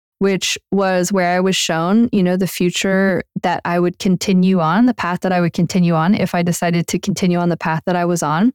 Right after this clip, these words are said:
and the path that was possible for me, which is really, you know, doing the work that I'm doing now and living the life that I'm living now. I was shown this reality, the life that I'm living now, the person that I am today. I was shown this when I was nineteen, and I was deep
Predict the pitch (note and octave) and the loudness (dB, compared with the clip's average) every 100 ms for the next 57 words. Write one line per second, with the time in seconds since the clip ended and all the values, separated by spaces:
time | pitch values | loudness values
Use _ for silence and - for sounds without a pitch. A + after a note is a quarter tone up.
0 | _ _ _ _ _ _ - G3+ F#3+ F#3 | _ _ _ _ _ _ -8 -4 -2 0
1 | F#3 F3+ G3 F3+ E3+ F3 C#4+ - - G#3 | 0 0 -2 -2 -2 -2 -2 -4 -4 -2
2 | C#4 D4 G#3 - G2 C#3 A3+ - A#3 - | -2 -2 -2 -4 -4 -2 -2 -2 -4 -2
3 | F#3 - - F#3+ F3 E3 F3+ E3+ F3+ F#3 | -4 -2 -2 0 0 0 -2 0 0 0
4 | G3+ - F#3+ D#3 F#3 G#3 G3 F3 F#3 F3+ | 0 0 -2 0 0 0 0 0 2 0
5 | F3 E3+ - F#3 F3 F3+ F#3 F#3 E3+ A3 | 0 -2 -4 -2 0 2 2 2 2 0
6 | C#4+ - - - E3+ E3+ E3+ E3+ F3+ F3 | 0 -2 -2 -2 0 0 0 0 0 0
7 | E3 F3 C4 - F#3 D#3+ D#3+ E3 D#3 D#3 | 0 0 -2 -2 -2 0 0 0 0 0
8 | D3+ E3+ F#3 - - G#3 B3 F#3 E3 - | 0 0 0 -2 -2 0 2 2 0 -2
9 | E3 F#3 G3+ F3+ E3+ E3+ F3+ G#3+ - G#3 | -2 0 0 0 0 0 0 -2 -2 0
10 | G3 G3 G3 G3 F#3+ F3+ - G3+ - G3 | 2 2 2 2 0 -2 -2 -4 0 0
11 | F#3+ F#3 F3+ F3+ E3+ E3 E3 E3 - F#3+ | 0 0 0 0 0 0 -2 -4 -2 0
12 | G3 - G#3 C4+ A#3 F3+ - - F3 F#3 | 0 0 2 2 2 0 -4 -2 0 0
13 | F3 F#3 F#3+ - A3 A3 - - F3 E3+ | 2 2 0 2 2 2 2 0 0 0
14 | E3 - - G#3 G#3 | -2 -6 -2 0 0